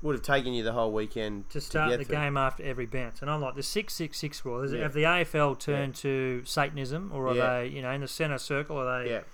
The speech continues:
Speaker 2: you know, um, sacrificing some goats or whatever it
Speaker 1: Yeah.
Speaker 2: may be?"
Speaker 1: Yeah.
Speaker 2: But no,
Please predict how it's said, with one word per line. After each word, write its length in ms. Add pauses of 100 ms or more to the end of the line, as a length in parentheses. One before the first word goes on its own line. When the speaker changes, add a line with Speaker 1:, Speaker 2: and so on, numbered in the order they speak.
(420)
Speaker 2:
you 100
know, 320
um, 540 (180)
sacrificing 680
some 200
goats 360
or 220
whatever 240
it 80
Speaker 1:
Yeah. 60
Speaker 2:
may 100
be?" 300 (140)
Speaker 1:
Yeah. 160 (240)
Speaker 2:
But 180
no, 300